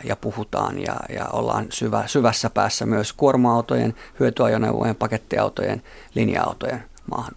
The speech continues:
maahantuojista ja, ja siitä teollisuuden alasta. Mut sitten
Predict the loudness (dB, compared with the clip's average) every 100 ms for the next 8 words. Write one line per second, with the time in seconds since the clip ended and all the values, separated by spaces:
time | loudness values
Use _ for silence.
0 | -16 -6 -4 -4 -6 -6 -4 -4 -6 -6
1 | -8 -10 -14 -8 -4 -4 -4 -4 -2 -2
2 | -2 -6 -4 -2 -2 -4 -10 -18 -20 -18
3 | -10 -6 0 4 4